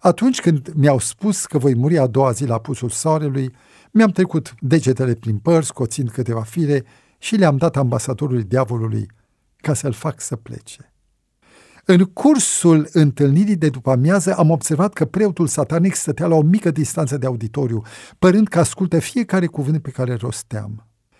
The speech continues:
La încheierea întâlnirii a trimis pe cineva să mă întrebe cum mă simt. Răspunsul meu a fost: "Niciodată nu m-am simțit mai bine." Ah, a părut uimit. La toate întâlnirile de-a doua zi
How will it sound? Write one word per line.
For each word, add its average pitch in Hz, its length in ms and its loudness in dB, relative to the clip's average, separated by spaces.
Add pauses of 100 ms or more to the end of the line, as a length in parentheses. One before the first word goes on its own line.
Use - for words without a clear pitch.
(140)
La 180 160 4
încheierea 226 380 2
întâlnirii 170 680 2 (320)
a 170 120 0
trimis 165 360 0
pe 165 120 0
cineva 156 300 0
să - 140 -2
mă 147 80 2
întrebe 147 280 -2
cum 151 180 -4
mă 131 100 -2
simt. 113 520 -10 (640)
Răspunsul 185 600 2
meu 185 180 2
a 151 60 2
fost: - 480 -6 (460)
"Niciodată 233 680 4
nu 175 100 4
m-am 170 140 4
simțit - 440 -4
mai 143 180 2
bine." 107 540 -8 (200)
Ah, 180 400 2 (220)
a - 120 -2
părut 180 340 0
uimit. 202 520 0 (600)
La 123 160 2
toate 123 300 0
întâlnirile 135 560 2
de-a 135 160 2
doua 143 220 2
zi 151 320 -4